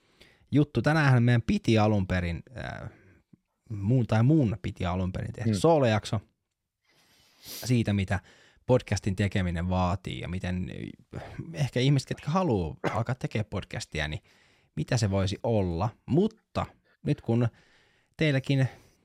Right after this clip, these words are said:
Speaker 1: joulun pyhin juttuihin tuli muutoksia, niin huutelit mulle, että
Speaker 2: Mm.
Speaker 1: hypätäänkö hei linjoille ja aletaan äänittelee. Ja nyt tästä alkuvaikeuksista ollaan siis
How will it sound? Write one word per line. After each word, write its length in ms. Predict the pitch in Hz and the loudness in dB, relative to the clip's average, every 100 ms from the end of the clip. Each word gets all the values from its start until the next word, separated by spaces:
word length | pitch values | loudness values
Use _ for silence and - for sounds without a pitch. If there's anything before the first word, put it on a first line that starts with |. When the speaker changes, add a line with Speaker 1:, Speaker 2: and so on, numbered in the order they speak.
| _ _ _ | _ _ _
Speaker 1:
joulun 260 | 156 143 135 | 2 4 4
pyhin 460 | 143 143 131 131 - - _ _ | 2 4 4 2 -2 -10 _ _
juttuihin 480 | 156 139 - 120 120 | -2 -2 0 2 2
tuli 160 | 120 131 | 4 2
muutoksia, 600 | 202 160 107 - 110 98 | 4 2 2 2 0 2
niin 260 | 92 - - - 113 107 | 0 -4 -12 -20 -16 -2
huutelit 380 | 139 117 104 95 | 0 2 2 2
mulle, 280 | 117 101 92 | 2 2 0
että 260 | 110 101 110 | -2 -6 -6
Speaker 2:
Mm. 100 | 98 - | -8 -2
Speaker 1:
hypätäänkö 420 | 165 160 139 135 | -2 0 -2 0
hei 160 | 139 135 | 2 4
linjoille 540 | 139 110 95 92 82 | 4 4 2 0 0
ja 140 | 80 - _ _ _ _ - | -2 -6 _ _ _ _ -2
aletaan 480 | 120 113 110 107 113 | 2 2 2 2 4
äänittelee. 640 | 104 87 - - 80 82 | 2 0 -2 -4 0 2
Ja 80 | 85 | 2
nyt 100 | 101 | 2
tästä 240 | 120 - - _ _ - | 0 0 -4 _ _ 2
alkuvaikeuksista 1000 | 170 147 135 - 139 110 104 113 - 120 | 4 4 2 4 4 4 0 -2 2 4
ollaan 320 | 127 113 104 | 6 4 2
siis 300 | 117 107 | 0 0